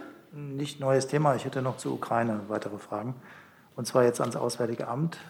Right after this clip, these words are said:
Ähm, können Sie bestätigen, dass es, äh, ein Sondertreffen der nato-Außenminister gibt, an denen auch Herrn Maas teilnimmt, äh, entweder heute oder morgen, wo es ein Briefing über den russischen Truppenaufmarsch gibt.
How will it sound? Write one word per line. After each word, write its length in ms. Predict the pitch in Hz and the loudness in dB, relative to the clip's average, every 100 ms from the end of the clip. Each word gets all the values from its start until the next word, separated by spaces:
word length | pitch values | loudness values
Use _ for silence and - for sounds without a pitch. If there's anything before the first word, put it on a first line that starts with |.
| - | -14
Ähm, 280 | 185 123 117 117 117 - - - - | -6 -4 -4 -8 -10 -16 -20 -20 -10
können 140 | 127 | -4
Sie 60 | 127 | -2
bestätigen, 600 | 127 - 127 127 143 135 | -4 -2 0 0 0 4
dass 340 | 120 117 - 131 | 6 6 4 0
es, 400 | 117 - - - | 0 0 0 2
äh, 160 | 120 113 107 110 - - | 2 2 -4 -10 -16 -8
ein 400 | 151 117 113 113 - - - - _ | -2 0 0 -2 -6 -16 -20 -20 _
Sondertreffen 680 | - 135 143 - 123 123 131 | 2 8 8 8 4 2 2
der 100 | 117 | 2
nato-Außenminister 1300 | 113 113 127 127 120 120 117 131 139 123 120 117 120 | 4 2 2 2 2 2 0 0 0 -2 -2 0 -2
gibt, 260 | 110 139 - | -2 -4 -4
an 100 | 117 | -2
denen 200 | 117 120 | -2 -2
auch 180 | 120 - | -4 -2
Herrn 140 | 113 | -2
Maas 420 | 110 110 135 - - | 0 0 -2 -6 -6
teilnimmt, 800 | - 120 123 127 139 147 - - | 0 2 2 -2 -2 -2 -6 -4
äh, 280 | 131 117 127 | 0 0 -2
entweder 360 | 113 113 110 | -4 -2 -2
heute 280 | 117 120 - | 0 -2 0
oder 160 | 127 113 | 0 0
morgen, 500 | 107 107 117 127 131 - - - - | 2 2 2 0 -6 -12 -20 -20 -6
wo 120 | 123 | -2
es 160 | 120 - | 0 0
ein 180 | 120 113 | -2 0
Briefing 600 | 113 135 143 135 120 120 | 2 4 2 0 0 0
über 360 | 113 117 110 | 0 4 4
den 400 | 110 113 113 113 | 4 2 2 0
russischen 440 | 110 117 - - 110 | -2 -4 -2 -6 -6
Truppenaufmarsch 720 | - - 123 113 - 57 - | -10 -6 -6 -6 -8 -8 -8
gibt. 200 | - - | -14 -18